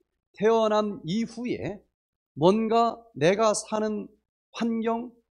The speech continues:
공기, 생각, 음식 이런 것들에 따-, 따라서 태어난 이후에 유전자 차원에서 뭔가 스위치가 꺼지고 켜지면서 뭔가 이루어지는 일들이 있다.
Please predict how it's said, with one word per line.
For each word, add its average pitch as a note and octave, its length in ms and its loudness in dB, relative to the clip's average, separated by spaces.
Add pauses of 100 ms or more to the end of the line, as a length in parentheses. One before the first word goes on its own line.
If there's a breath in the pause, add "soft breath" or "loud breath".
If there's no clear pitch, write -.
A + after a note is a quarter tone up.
공기, A3 680 -2 (220)
생각, A3+ 760 -2 (220)
음식 A3+ 580 0 (240)
이런 A3+ 380 2
것들에 G3 520 -4
따-, E3+ 280 -4
따라서 G3+ 720 0 (240)
태어난 G#3 600 0
이후에 F3 600 0 (420)
유전자 F#3 800 0
차원에서 D#3+ 840 -4 (160)
뭔가 F3+ 360 0
스위치가 G3+ 840 -6
꺼지고 G#3+ 680 -2
켜지면서 A3 680 -6
뭔가 A#3 280 4
이루어지는 C#4+ 800 4
일들이 B3 320 -4
있다. - 420 -4